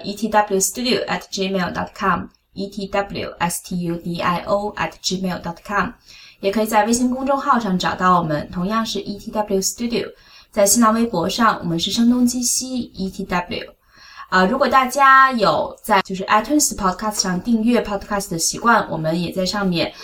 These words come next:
啊，同样是搜索声东击西就可以找到我们，大家可以在上面给我们评论，或者你觉得喜欢的话，给我们点个赞。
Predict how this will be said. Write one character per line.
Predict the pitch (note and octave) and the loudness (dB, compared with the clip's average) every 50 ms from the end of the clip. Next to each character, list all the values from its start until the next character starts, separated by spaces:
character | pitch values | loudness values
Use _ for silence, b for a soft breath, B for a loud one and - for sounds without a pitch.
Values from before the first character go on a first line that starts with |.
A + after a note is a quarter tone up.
| B B B B | B B B B
啊， | - F3+ E3 D#3+ D#3 D#3 | -2 0 2 2 0 -2
同 | - - - E3+ F3+ | -4 -4 -2 0 2
样 | G3 G3+ G3 G3 | 2 2 2 0
是 | - - F#3 - | -2 -4 -4 -2
搜 | - G3+ G3 | -2 0 0
索 | G3 F#3 - | 0 0 -2
声 | - A3 A3 A3+ | 0 2 2 4
东 | A#3 A#3+ A#3+ | 6 6 4
击 | A#3+ B3 B3 | 4 2 2
西 | - - - C4+ C4 | 0 0 0 -2 -2
就 | - G#3+ G3 | -2 -2 -2
可 | - F#3+ E3 | -2 -2 -2
以 | E3 E3 | -2 -4
找 | E3 - D#3 D#3 | -4 -6 -8 -6
到 | - F#3+ F#3 F3+ | -2 -2 0 0
我 | F3 | 0
们， | E3+ D#3+ D#3+ D#3 D#3+ E3 D#3+ B B B B B B | -2 -4 -4 -2 -2 -4 -4 B B B B B B
大 | - F#3+ F3 | -10 -8 -6
家 | F3 F3 | -6 -6
可 | F3 - - E3 E3 | -6 -6 -6 -4 -4
以 | E3 D#3+ D#3 | -4 -4 -6
在 | - - F3 | -6 -6 -4
上 | F3 - F#3+ F3+ | -4 -2 0 0
面 | E3+ D#3+ - - | 0 0 -2 -4
给 | - F3+ | -6 -4
我 | E3+ | -4
们 | E3 E3 E3+ | -4 -4 -6
评 | - - F#3 F#3+ | -6 -4 -2 0
论， | A#3 C4+ C4+ - - B B B B B B | 2 2 2 0 -2 B B B B B B
或 | _ - - | _ -6 -4
者 | F#3 E3+ D#3+ | -2 -2 0
你 | E3 D#3 | -2 -2
觉 | - F3 E3+ E3+ | -2 -2 -2 0
得 | E3+ F3+ F3 E3+ E3 E3 D#3+ - | 2 4 4 6 6 4 2 0
喜 | - - - E3+ | -4 -6 -6 -6
欢 | E3 F#3 G3 | -4 -4 -2
的 | G3+ G#3+ | 0 2
话， | G#3+ G3 F#3 - - | 2 2 2 0 -2
给 | - E3 | -6 -6
我 | D3+ | -6
们 | D#3 D#3 - | -6 -8 -10
点 | - - - - | -12 -16 -16 -14
个 | F3+ - | -14 -4
赞。 | - B3+ A#3+ | -2 -2 -2